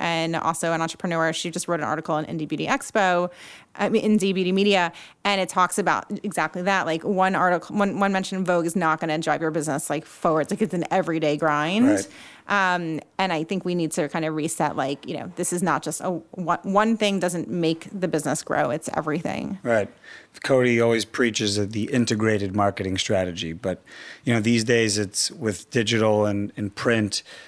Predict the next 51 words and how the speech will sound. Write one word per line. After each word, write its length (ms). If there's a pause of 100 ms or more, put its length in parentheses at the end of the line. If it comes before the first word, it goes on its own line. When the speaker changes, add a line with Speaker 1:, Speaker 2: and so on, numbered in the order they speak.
(180)
Speaker 2:
um, 320
there 200
are 20
a 60
variety 420
of 80
things 260
you 80
need 180
to 100
do 240
to 80
push 580
those 560 (260)
pieces, 600 (340)
uh, 40
and 320
really 200
give 180
you 80
the 100
awareness 460
that 140
you're 100
looking 300
for 320
and, 320
and 160
the, 120
ultimately 320
the 80
conversion 480
that 140
you're 100
looking 240
for. 220
So 300 (320)
a 20
lot 140
of 80
things 200
you 60
need 140
to 80
do 320 (420)
to 140
make 200
that 200
piece 360
really, 460
um, 320